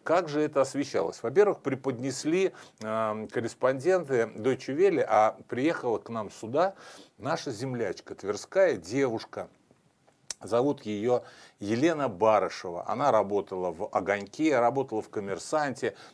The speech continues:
Ну и вот её взяли вот в такой, э, действительно солидный информационный ресурс, э, Deutsche Welle. Вот, и она как-то немножко, наверное, изменилась. Росла-то она вот в нормальной <laughs> тверской семье, у неё мама педагог.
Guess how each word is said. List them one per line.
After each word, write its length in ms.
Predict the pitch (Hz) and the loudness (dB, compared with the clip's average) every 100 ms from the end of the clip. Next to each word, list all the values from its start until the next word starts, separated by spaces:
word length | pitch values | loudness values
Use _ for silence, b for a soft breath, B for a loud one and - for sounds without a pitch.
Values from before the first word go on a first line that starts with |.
| - | -6
Ну 160 | 196 190 | -4 -4
и 240 | 147 156 | -2 -2
вот 240 | 135 156 | -2 -2
её 180 | 113 131 | -4 -4
взяли 360 | 90 98 123 107 | -4 -2 0 0
вот 160 | 98 - | -4 -6
в 80 | |
такой, 400 | - - 107 98 B B - | -8 -4 0 -2 B B -14
э, 560 | 98 92 90 90 90 90 87 85 87 82 85 82 _ | -10 -6 -4 -6 -8 -14 -16 -18 -20 -20 -20 -20 _
действительно 760 | - 90 90 - 101 - 90 - | -20 -14 -12 -10 -12 -10 -10 -10
солидный 680 | - 117 117 107 95 92 85 B B | 0 0 2 -2 -4 -8 -10 B B
информационный 1040 | 101 - 98 104 104 - 107 101 92 90 - B B - | -16 -6 -6 -6 -6 -2 0 0 -4 -8 -10 B B -6
ресурс, 640 | 90 92 - 180 175 - - | -2 -2 4 6 6 2 -8
э, 200 | 92 90 | -6 -2
Deutsche 400 | 104 92 - 95 | 0 -2 -4 -6
Welle. 440 | 139 175 156 131 131 B B B 95 | -2 0 -2 -6 -8 B B B -16
Вот, 220 | 92 104 | -14 -10
и 40 | |
она 200 | 113 156 | -8 -8
как-то 320 | - 170 - | -6 -8 -8
немножко, 500 | 160 160 165 147 - 147 | -10 -10 -10 -10 -10 -8
наверное, 460 | 151 151 139 151 | -4 -4 -4 -6
изменилась. 560 | 135 156 175 175 123 - | -8 -6 -4 -2 -2 -2
Росла-то 480 | 131 135 185 180 113 | -4 2 2 2 -2
она 180 | 113 | 0
вот 200 | 110 101 - | -4 -4 -8
в 140 | 85 | -12
нормальной 460 | 104 135 156 135 113 | -6 -4 -4 -6 -10
<laughs> 0 | |
тверской 440 | 123 117 - 131 | -8 -10 -6 -8
семье, 420 | - 117 104 135 | -8 -12 -6 -6
у 60 | 120 | -6
неё 160 | 104 95 | -10 -8
мама 300 | 123 143 107 | -4 -4 -6
педагог. 540 | 110 101 110 113 - | -10 -6 -6 -4 -6